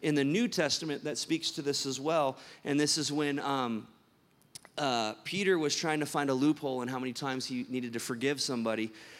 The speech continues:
Um, he was asking God, you know, "Seven times, what, you know, that, that seems like a lot. If somebody offends me seven times and I forgive them seven times, that's pretty good."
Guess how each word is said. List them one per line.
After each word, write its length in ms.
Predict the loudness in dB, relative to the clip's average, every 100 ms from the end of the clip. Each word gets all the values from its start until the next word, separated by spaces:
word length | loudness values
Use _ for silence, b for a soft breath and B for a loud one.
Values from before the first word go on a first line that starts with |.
| B
Um, 260 | -2 0 2
he 100 | 2
was 140 | 2
asking 380 | 2 0 0 -2
God, 180 | 0 0
you 80 | -2
know, 80 | -2
"Seven 280 | -2 -2
times, 300 | -2 0 0
what, 220 | 0 -2 0
you 80 |
know, 160 | -2 -2 -6 _ -16
that, 180 | -14 -8
that 100 | -4
seems 220 | -2 -2
like 140 | -2
a 40 | 0
lot. 240 | -2 -2 -6
If 80 | -4
somebody 300 | -2 -2 -4
offends 280 | -4 -4
me 80 | -2
seven 300 | 0 0 -2
times 260 | -4 -4 -4
and 100 | -6
I 40 |
forgive 260 | -6 -6 -4
them 140 | -6
seven 240 | -4 -6 -4
times, 260 | -4 -6
that's 240 | -6 -10 -8
pretty 240 | -2 0
good." 260 | 2 0